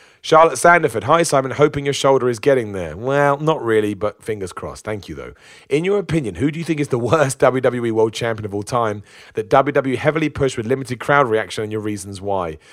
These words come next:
Well, I was thinking that as I read that question, the only name that popped into my head was the Great Khali.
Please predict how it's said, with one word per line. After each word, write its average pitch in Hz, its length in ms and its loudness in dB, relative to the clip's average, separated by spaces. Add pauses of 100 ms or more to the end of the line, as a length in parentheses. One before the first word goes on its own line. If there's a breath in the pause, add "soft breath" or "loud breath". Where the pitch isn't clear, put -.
(180 loud breath)
Well, 156 360 4 (120)
I 139 60 2
was 151 120 4
thinking 165 300 2
that 135 80 -2
as 131 140 2
I 135 40 4
read 135 200 4
that 113 160 0
question, 107 400 -4
the 110 140 -2
only 143 240 2
name 104 220 -4
that 104 80 -6
popped 113 260 -4
into 107 160 -8
my 98 100 -8
head 104 140 -6
was 110 80 -8
the 107 80 -10
Great 117 260 -2
Khali. 123 640 -4